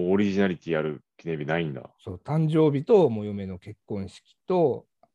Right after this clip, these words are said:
Speaker 2: ちょっと結婚式と、あと嫁の誕生日ぐらいしかなんか、自分の中では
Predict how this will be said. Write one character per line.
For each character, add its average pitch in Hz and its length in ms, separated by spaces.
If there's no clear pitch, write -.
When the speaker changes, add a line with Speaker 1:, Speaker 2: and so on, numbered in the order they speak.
Speaker 2:
ち - 40
ょ - 20
っ 131 40
と - 0
結 113 180
婚 107 100
式 - 140
と、 175 80
あ 143 40
と 123 80
嫁 127 220
の 123 80
誕 131 260
生 123 160
日 120 60
ぐ 117 80
ら 101 80
い 95 60
し - 80
か 98 100
な 92 80
ん 87 80
か、 - 220
自 123 100
分 120 60
の 104 80
中 87 120
で 87 60
は 87 240